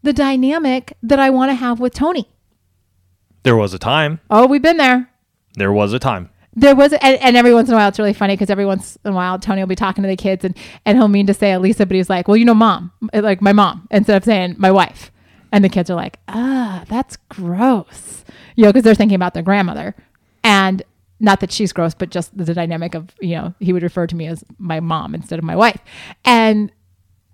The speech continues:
Speaker 1: and yet, when you think about it, how many of you are living that life where you've been, because of the life decisions that you've made,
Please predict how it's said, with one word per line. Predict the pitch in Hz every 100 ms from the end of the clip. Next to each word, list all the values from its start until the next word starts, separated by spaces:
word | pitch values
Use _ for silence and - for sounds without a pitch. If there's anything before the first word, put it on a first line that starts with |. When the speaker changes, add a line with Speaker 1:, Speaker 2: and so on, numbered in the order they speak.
| -
Speaker 1:
and | 269 262
yet, | 277 302 254
when | 262
you | 262
think | - 302 370
about | 302 262
it, | 262 226
how | - 320
many | 349 339 381 370
of | 285
you | 277 277 -
are | 254
living | 240 240 233 254 302 285 285 302 285 _ _ _ _ _ _
that | 220 202 247 247 277 -
life | 247 240 254 403 311 214 - - - _ _ _ -
where | - 285 294
you've | 262 277 233
been, | 294 330 - - - _ - 311 262
because | 285 - - 320
of | 339 294
the | 285
life | 254 269 269
decisions | 277 240 277 285 254
that | -
you've | 233
made, | 240 285 330 247 247